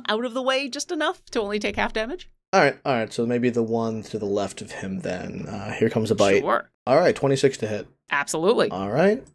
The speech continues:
Speaker 2: Okay, that's gonna be twelve, um, three of which are fire.
Speaker 1: And a second leg does, is destroyed and becomes once again a part of the inert horde.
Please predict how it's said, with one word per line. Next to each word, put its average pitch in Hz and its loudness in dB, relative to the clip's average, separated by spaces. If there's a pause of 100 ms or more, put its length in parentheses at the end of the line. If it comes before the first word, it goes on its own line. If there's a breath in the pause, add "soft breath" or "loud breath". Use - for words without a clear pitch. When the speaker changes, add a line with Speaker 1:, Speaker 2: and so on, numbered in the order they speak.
(160)
Speaker 2:
Okay, - -6
that's 104 -6
gonna 117 0
be 107 -2
twelve, 139 4
um, 110 0
three 127 4
of 113 4
which 117 -2
are 98 -6
fire. - -8 (440)
Speaker 1:
And 175 0
a 185 -4
second 269 -6
leg 226 -2 (100)
does, 185 -4 (140)
is 190 -6
destroyed 196 -2
and 160 -4
becomes 190 -2
once 196 0
again 180 2
a - -4
part - -2
of 165 -6
the 170 0
inert 160 -4 (120)
horde. 123 -4